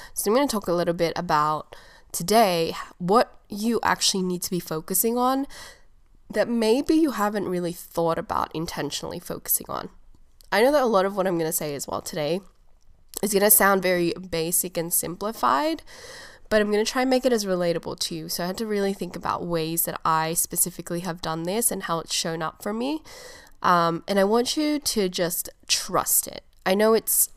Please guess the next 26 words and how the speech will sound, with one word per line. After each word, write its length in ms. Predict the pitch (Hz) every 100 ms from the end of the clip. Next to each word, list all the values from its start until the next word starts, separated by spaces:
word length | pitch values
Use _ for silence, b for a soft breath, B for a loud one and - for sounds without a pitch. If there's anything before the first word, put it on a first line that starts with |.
| - -
one 240 | 185 190
of 100 | 226
the 80 | 220
hardest 480 | 202 180 180 196 -
things 260 | 175 170 175
is, 120 | 185
like, 160 | 170
hearing 340 | - 190 196 220
somebody 420 | - 190 180 175
who 140 | 175
has 280 | 170 165 147
a 60 | 185
result 560 | 170 165 147 143 - - B
that 120 | -
you 320 | 170 170 208 220
want 500 | 196 82 277 277 - B B
and 160 | - 180
you 100 | 175
feel 320 | 175 185 175
is 140 | - 175
very 260 | 165 165
out 120 | 151
of 140 | 160 180
reach 280 | 147 - -
for 120 | 214
you, 280 | 220 240